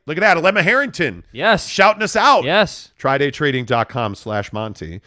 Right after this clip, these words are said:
Speaker 1: Uh, Caleb Harrison says, "It makes sense why Young Bull two didn't start. He's coming off of an A C L tear. Save the legs." That could be. That could be with Colin Sexton. Absolutely. But he looks fresh. He's got springs.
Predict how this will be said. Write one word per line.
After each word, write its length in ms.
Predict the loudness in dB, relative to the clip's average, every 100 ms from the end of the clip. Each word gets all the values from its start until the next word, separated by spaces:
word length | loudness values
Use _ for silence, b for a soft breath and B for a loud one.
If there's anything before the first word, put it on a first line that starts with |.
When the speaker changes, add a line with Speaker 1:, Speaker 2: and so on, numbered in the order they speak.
| b b 0
Speaker 1:
Uh, 180 | 0
Caleb 340 | 2 2 4 2
Harrison 440 | 2 2 0 -4
says, 300 | 0 2 2
"It 120 | 0
makes 300 | 0 0 0
sense 340 | -4 -2 -2 -2
why 180 | 2 2
Young 340 | 2 -2 -2
Bull 260 | -2 -2 -4
two 260 | -4 -6
didn't 300 | -2 -4 -6
start. 420 | -10 2 4 4 b b b
He's 200 | -8 -8
coming 300 | -4 -4 0
off 180 | 2 2
of 120 | 0
an 80 | -2
A 120 | -2
C 220 | -4 -2 2
L 160 | 2
tear. 260 | 0 -2 -2
Save 400 | -2 0 2 2
the 100 | 0
legs." 320 | 2 0 2
That 180 | 2 2
could 140 | 0
be. 320 | 0 0 0 -6 _ _ _ _ _
That 220 | 2 2
could 120 | 2
be 140 | 0 2
with 180 | 0 4
Colin 300 | 4 4 0
Sexton. 540 | -2 -4 -4 -14 -16 -18 0
Absolutely. 440 | 0 2 -4 -4
But 180 | 0 0
he 80 | 2
looks 300 | 2 2 0
fresh. 340 | 2 2 2
He's 160 | -2 0
got 220 | 2 2
springs. 600 | -2 -2 -2 -2 -6 -14